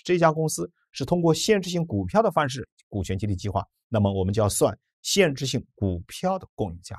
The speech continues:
值。好，这是给大家的补充这么一个内容，说明一下。接下来我们看第三个问题，最后上市公司呢是否对这个限制性股票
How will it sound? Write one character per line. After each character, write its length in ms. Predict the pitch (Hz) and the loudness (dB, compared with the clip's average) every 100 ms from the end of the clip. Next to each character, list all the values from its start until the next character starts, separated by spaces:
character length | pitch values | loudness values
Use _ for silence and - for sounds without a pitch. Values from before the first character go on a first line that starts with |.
| - | -16
值。 140 | - _ _ _ _ _ _ _ _ _ _ _ _ _ | -20 _ _ _ _ _ _ _ _ _ _ _ _ _
好， 300 | - 98 101 - | -2 -2 -2 -4
这 80 | 120 | -2
是 100 | 104 | 0
给 160 | 95 92 | 0 0
大 140 | 95 | 2
家 180 | 110 101 | 2 2
的 60 | - | 0
补 140 | 87 82 | -10 -4
充 220 | 117 120 - | -2 -2 -4
这 100 | 98 | -4
么 80 | |
一 40 | 95 | -2
个 60 | |
内 120 | 104 95 | 0 0
容， 140 | 82 _ | 0 _
说 220 | - 98 | -8 -6
明 120 | 90 | -6
一 40 | 85 | -8
下。 180 | - - _ _ _ _ - | -10 -10 _ _ _ _ 0
接 160 | 190 | 2
下 140 | 175 123 | 4 4
来 180 | 104 - | 0 -4
我 100 | 98 | -6
们 120 | 90 | -4
看 200 | - 107 | -2 -2
第 120 | 98 | -2
三 280 | 90 - 175 | -4 0 -2
个 100 | 180 | -2
问 120 | 165 107 | -8 -10
题， 220 | - - _ _ _ _ _ _ | -12 -20 _ _ _ _ _ _
最 160 | - 185 | 6 8
后 300 | 214 - _ | 8 4 _
上 220 | - 165 135 | 2 4 4
市 60 | |
公 180 | 135 139 | 0 -4
司 200 | - 151 | 0 2
呢 120 | 139 131 | 2 -2
是 260 | - - 156 | -8 -2 2
否 160 | 110 107 | 4 4
对 160 | 139 | 2
这 80 | 117 | 0
个 80 | 117 | 0
限 220 | - 147 | 0 0
制 60 | 123 | 0
性 140 | 123 | -4
股 120 | 90 | -8
票 260 | - 139 | -2 -2